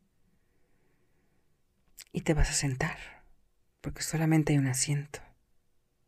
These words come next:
Y te vas a poner cómodo, cómoda. Te sientas. Y sigues conectando corazón con cerebro, cerebro con corazón.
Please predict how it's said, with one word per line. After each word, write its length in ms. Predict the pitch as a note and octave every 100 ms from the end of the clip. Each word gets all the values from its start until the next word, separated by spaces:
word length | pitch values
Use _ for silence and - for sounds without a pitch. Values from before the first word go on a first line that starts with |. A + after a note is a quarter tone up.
| _ _ _ _ _ _ _ _ _ _ _
Y 120 | - F#3+
te 120 | D#3+
vas 220 | C#3+ -
a 40 |
poner 380 | B2+ C3+ C3+ B2+
cómodo, 420 | - B2 A#2+ A#2+ - - - - - _ _ _ _ - _ _ _
cómoda. 600 | - C3+ B2+ - - - - - - - - - - - _ _ _ - _ _ _ _ _ _ _ _ _ _ _ _ _ _ _ _ _ _ _ _ _ _ _ - - - - - _ _ _ - _ _ - -
Te 120 | -
sientas. 800 | - F#3 G3 F#3 D3 D3 - - - _ - _ _ _ _ _ _ - _ _ _ _ _ _ _ _ _ _ _ _ _ - - _
Y 140 | - F#3+
sigues 340 | - B3 F4
conectando 680 | - A#3 F#3+ - D3+ C#3 C#3
corazón 440 | C#3 C3 B2+ C#3 C3
con 160 | D3
cerebro, 500 | C#3 C#3 C#3 E3 F3
cerebro 460 | C#3 D3 C3+ B2 B2+
con 160 | C3
corazón. 640 | C3 - B2+ - G3+ G3 -